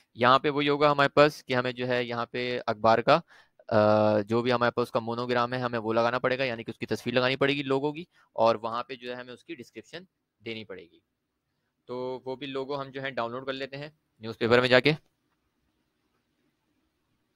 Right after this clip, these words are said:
हम कोई से भी दो न्यूज़पेपर जो है यहाँ से डाउनलोड कर लें, जैसे कि जुर्रात हमारे पास है,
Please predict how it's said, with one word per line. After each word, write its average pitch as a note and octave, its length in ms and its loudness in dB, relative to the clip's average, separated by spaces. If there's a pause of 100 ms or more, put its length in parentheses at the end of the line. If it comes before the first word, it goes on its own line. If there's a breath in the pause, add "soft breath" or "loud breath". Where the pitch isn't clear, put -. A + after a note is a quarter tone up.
(2250 loud breath)
हम B2+ 140 6
कोई C3+ 180 6
से C#3 100 4
भी C#3+ 120 4
दो C3 320 8
न्यूज़पेपर B2+ 480 2
जो A#2+ 120 0
है B2 140 2
यहाँ A2+ 140 2
से A#2+ 80 2
डाउनलोड A2+ 260 2
कर A#2 40 4
लें, B2+ 120 -2
जैसे A#2 220 0
कि A2 100 0
जुर्रात G#2+ 480 4
हमारे A2+ 220 0
पास A#2 220 0
है, C3 120 -6